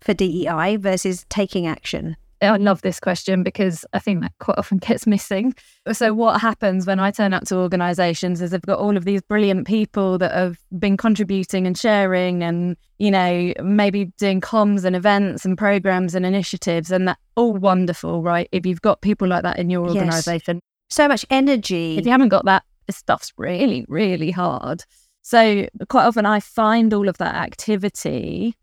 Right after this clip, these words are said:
Speaker 2: but it's operating without a plan. People don't know
Speaker 1: Yeah.
Speaker 2: what they're aiming for, right? They've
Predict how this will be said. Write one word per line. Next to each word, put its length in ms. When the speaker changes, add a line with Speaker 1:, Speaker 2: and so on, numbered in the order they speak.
Speaker 2:
but 160
it's 240
operating 640
without 340
a 40
plan. 500
People 240
don't 260
know 140
Speaker 1:
Yeah. 80
Speaker 2:
what 80
they're 200
aiming 340
for, 300
right? 240
They've 220